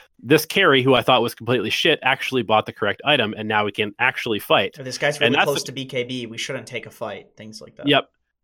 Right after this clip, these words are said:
Speaker 1: And so what had happened to me is that I had, like, a couple bad games, as it always starts on a losing streak. I had a couple bad games. I just assumed that my teammates were trash. And every game, I just assumed that my teammates were gonna be bad.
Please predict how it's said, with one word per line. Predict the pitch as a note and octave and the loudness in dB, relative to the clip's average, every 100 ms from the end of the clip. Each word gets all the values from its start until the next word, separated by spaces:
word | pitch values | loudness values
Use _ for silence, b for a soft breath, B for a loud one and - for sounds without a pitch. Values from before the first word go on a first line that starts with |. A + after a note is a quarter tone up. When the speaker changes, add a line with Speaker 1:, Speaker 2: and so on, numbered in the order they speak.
| _ _ - | _ _ -4
Speaker 1:
And | C3+ C3+ | 0 0
so | - D3 C3 | 4 4 4
what | B2+ C#3 D3 | 4 2 4
had | D3+ | 0
happened | B2 E3+ G3+ C#3+ | 2 0 0 -4
to | - | -2
me | B2+ E3+ A2+ | 2 2 2
is | B2 A#2 | -2 0
that | A#2 - | 0 2
I | A2+ | 0
had, | A#2+ B2 | 2 0
like, | A2+ G#2 | 0 -6
a | A2 | -6
couple | A2 - C#3+ | -6 -2 0
bad | D3+ D#3 | 2 0
games, | C3 G2+ G2+ A#2+ - _ - | 0 -4 -4 -10 -14 _ -6
as | G#2 | -4
it | G2+ | -4
always | G2+ A2 C#3+ D3 | 0 2 2 0
starts | B2+ A#2 - | 0 0 0
on | A#2 | -2
a | |
losing | G#2+ F#2+ F2+ | -2 -4 -8
streak. | - F#2 G2 G2 | -10 -8 -6 -6
I | |
had | F#2 | -6
a | |
couple | - G#2+ C3+ | -6 -4 0
bad | C#3+ D3 | 2 2
games. | B2 A2+ A2+ - B B | 0 0 -2 -8 B B
I | - | -2
just | G#2 - | -2 -2
assumed | A2 - A#2 A#2 | -8 -4 -4 -2
that | |
my | A#2 | -6
teammates | A2+ A#2+ B2 C3+ - | -4 -2 2 0 0
were | |
trash. | D3 B2+ A2 G#2 - - b b _ - | -2 2 4 4 0 -12 b b _ -12
And | - | -2
every | A#2 B2 D#3+ | 0 2 2
game, | C#3 B2+ B2 | 4 2 2
I | A2 | 0
just | G#2 - | -2 -8
assumed | - A#2 A2 | -6 -4 -4
that | |
my | G#2+ G2+ | -4 -8
teammates | - G2 F#2+ - | -6 -4 -4 -6
were | F2+ | -8
gonna | F#2+ F2+ | -6 -6
be | F2+ | -8
bad. | F#2 F#2 C#2 | -4 -6 -6